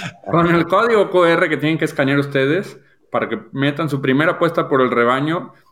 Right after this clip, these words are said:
Al registrarse les regala cuatrocientos pesos.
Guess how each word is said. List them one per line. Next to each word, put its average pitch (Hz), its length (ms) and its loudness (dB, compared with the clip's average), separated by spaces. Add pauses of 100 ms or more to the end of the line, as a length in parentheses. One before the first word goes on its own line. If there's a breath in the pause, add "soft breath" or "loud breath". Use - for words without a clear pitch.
(160 soft breath)
Al 120 120 -4
registrarse 143 560 0
les 190 140 0
regala 151 320 0
cuatrocientos 147 840 -2
pesos. - 520 -6